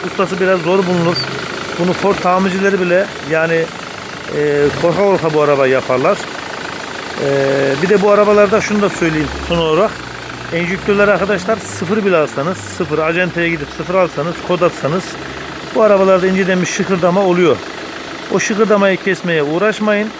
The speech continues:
hasta olursunuz. Bu arabalar yaz-, yazılımsal olarak bu sıkıntıyı yapıyor. Ee, çünkü bizim, biz çıraklık dönemimizde zamanında,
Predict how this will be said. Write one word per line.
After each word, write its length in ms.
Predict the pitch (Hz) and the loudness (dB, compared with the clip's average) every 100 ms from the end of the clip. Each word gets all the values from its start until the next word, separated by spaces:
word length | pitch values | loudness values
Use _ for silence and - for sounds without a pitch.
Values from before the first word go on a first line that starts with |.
| - | -4
hasta 260 | 185 185 - | 0 0 2
olursunuz. 440 | 185 147 147 196 - - - - - - - | 0 0 -2 -2 -4 -8 -12 -14 -14 -4 2
Bu 60 | |
arabalar 320 | 214 185 175 | 4 4 4
yaz-, 200 | 160 175 | 4 2
yazılımsal 480 | 180 185 190 196 190 | 2 0 0 0 0
olarak 260 | 180 160 147 - | 2 2 0 -4
bu 60 | 175 | -8
sıkıntıyı 440 | - 180 165 143 | -4 -4 -2 0
yapıyor. 480 | 156 170 208 202 202 - - - - - - - - - | 0 0 0 2 0 -6 -12 -12 -12 -12 -12 -12 -8 -2
Ee, 600 | 143 139 139 139 139 139 147 - | 2 2 2 2 2 2 0 0
çünkü 220 | 202 185 | 0 2
bizim, 260 | 190 202 190 175 | 2 0 0 -2
biz 220 | 180 - | -2 0
çıraklık 380 | 180 185 202 - | 0 2 0 -2
dönemimizde 500 | 190 165 156 139 185 175 | -2 0 -2 -2 -4 -2
zamanında, 640 | 147 170 180 180 165 180 | -2 0 2 2 2 2